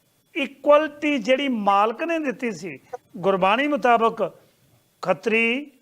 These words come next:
ਬ੍ਰਾਹਮਣ, ਸੂਦ, ਵੈਸ, ਉਪਦੇਸ਼, ਚਹੁੰ ਵਰਨਾ ਕੋ ਸਾਂਝਾ। ਉਹਨਾਂ ਤਾਂ ਸਾਰਿਆਂ ਨੂੰ ਸਾਂਝਾ ਉਪਦੇਸ਼ ਦਿੱਤਾ ਸੀ। ਉਹਨਾਂ ਤਾਂ ਕਿਹਾ ਸੀ ਬਾਪੂ ਨੇ ਕਿ "ਨਾ ਕੋ ਬੈਰੀ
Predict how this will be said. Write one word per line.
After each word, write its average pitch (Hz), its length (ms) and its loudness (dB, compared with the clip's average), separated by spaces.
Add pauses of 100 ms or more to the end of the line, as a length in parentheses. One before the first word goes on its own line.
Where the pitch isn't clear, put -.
(640)
ਬ੍ਰਾਹਮਣ, 226 840 2 (640)
ਸੂਦ, 226 760 0 (520)
ਵੈਸ, 202 720 2 (460)
ਉਪਦੇਸ਼, 226 760 2 (1300)
ਚਹੁੰ 247 240 0
ਵਰਨਾ 294 300 -4
ਕੋ 285 200 -12
ਸਾਂਝਾ। 294 460 -12 (640)
ਉਹਨਾਂ 214 180 0
ਤਾਂ 170 120 -2
ਸਾਰਿਆਂ 185 460 -2
ਨੂੰ 240 100 -8
ਸਾਂਝਾ 302 360 -6
ਉਪਦੇਸ਼ 302 380 -10
ਦਿੱਤਾ 262 360 -10
ਸੀ। 247 220 -18 (380)
ਉਹਨਾਂ 240 180 -2
ਤਾਂ 233 120 2
ਕਿਹਾ 277 320 2
ਸੀ 294 160 -4
ਬਾਪੂ 277 420 -2
ਨੇ 285 300 -8 (420)
ਕਿ 226 100 -6
"ਨਾ 214 220 2
ਕੋ 262 220 0
ਬੈਰੀ 220 800 0